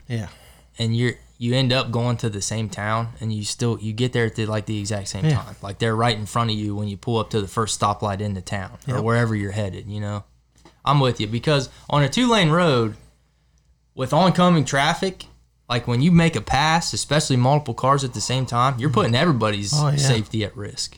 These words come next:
Speaker 1: I
Speaker 2: So,
Speaker 1: agree.
Speaker 2: like, if you got an idiot trying that, I mean, it can, if, God forbid, something bad happens, but you could really mess up a lot of cars.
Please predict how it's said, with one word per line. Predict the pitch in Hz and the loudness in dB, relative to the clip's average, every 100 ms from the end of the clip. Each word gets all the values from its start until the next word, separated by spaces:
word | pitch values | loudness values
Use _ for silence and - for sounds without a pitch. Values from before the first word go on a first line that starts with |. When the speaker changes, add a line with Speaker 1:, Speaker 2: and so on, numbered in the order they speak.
| - | -6
Speaker 1:
I | 131 | 0
Speaker 2:
So, | 123 | 2
Speaker 1:
agree. | 127 | 2
Speaker 2:
like, | 123 110 | 2 -2
if | 127 | -2
you | 160 | 0
got | 151 | 0
an | 107 | 2
idiot | 139 170 110 - | 2 2 0 -4
trying | 113 104 104 | -6 -6 -6
that, | 104 104 - _ _ - | -6 -8 -12 _ _ -10
I | 113 | -4
mean, | 113 | 0
it | 139 | 0
can, | 156 127 104 - _ _ _ _ _ _ - | 2 0 0 -8 _ _ _ _ _ _ -12
if, | - - - 120 | -10 -10 -10 -4
God | 120 | -2
forbid, | - 107 123 | -2 -4 -2
something | - 120 101 | 0 0 0
bad | 131 117 | 0 0
happens, | 101 98 | -2 -4
but | 98 | -4
you | 139 | -2
could | 107 | 0
really | 113 110 | 2 2
mess | 110 107 | 0 0
up | 117 110 | -2 -2
a | |
lot | 107 101 | -4 -4
of | - | -6
cars. | 110 120 107 | -6 -6 -8